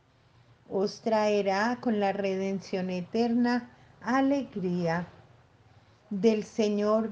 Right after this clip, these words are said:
viene la misericordia y la redención copiosa. Oremos, Señor Jesucristo, tú que a la hora de sexta subiste a la cruz por nuestra salvación,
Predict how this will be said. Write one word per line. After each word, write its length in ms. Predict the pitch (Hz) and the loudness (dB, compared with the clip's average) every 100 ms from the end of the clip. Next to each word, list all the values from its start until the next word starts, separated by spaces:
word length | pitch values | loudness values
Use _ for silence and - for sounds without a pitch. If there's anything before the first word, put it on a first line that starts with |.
| 185 | -4
viene 460 | 208 233 269 302 | 2 4 4 0
la 200 | 294 285 | 0 0
misericordia 1500 | 285 294 285 277 - 233 233 233 - 180 180 180 190 190 175 - - - - | 0 2 2 0 -2 0 2 0 -2 -2 -2 -2 -2 -2 -6 -14 -20 -20 -4
y 120 | 226 | 0
la 200 | 220 202 | 2 4
redención 960 | 202 202 196 180 185 190 - - 262 285 | 2 2 0 0 -2 -2 -4 -2 2 0
copiosa. 960 | 269 202 202 - 170 170 - 185 175 170 - - - - - - - | 0 -2 -2 -4 -2 -2 -4 -4 -4 -6 -14 -20 -20 -20 -20 -20 -4
Oremos, 800 | 240 240 247 240 226 185 180 180 - _ _ | 2 4 6 6 4 2 -2 -4 -14 _ _
Señor 520 | - 294 285 254 233 | -4 2 4 6 4
Jesucristo, 1040 | 226 214 - 196 175 202 214 - - 180 175 _ _ | 2 -2 -4 -8 -6 -4 -4 -8 -8 -8 -8 _ _
tú 160 | - 311 | -4 -2
que 140 | 320 | 2
a 60 | 370 | 2
la 220 | 330 214 | 4 2
hora 300 | 208 - 254 | 2 2 2
de 180 | 233 185 | 2 0
sexta 680 | 180 - 202 196 - - 190 | -2 0 0 -2 -8 -2 -2
subiste 560 | 190 233 226 233 - 233 | 0 0 0 0 0 2
a 60 | |
la 220 | 226 202 | 4 2
cruz 280 | 226 226 226 | 0 2 2
por 200 | 226 196 | 0 -4
nuestra 420 | 202 202 202 190 | -2 -4 -4 -4
salvación, 920 | 190 - 190 185 196 - - 202 214 | -4 -2 -2 0 -2 -4 -4 -2 -2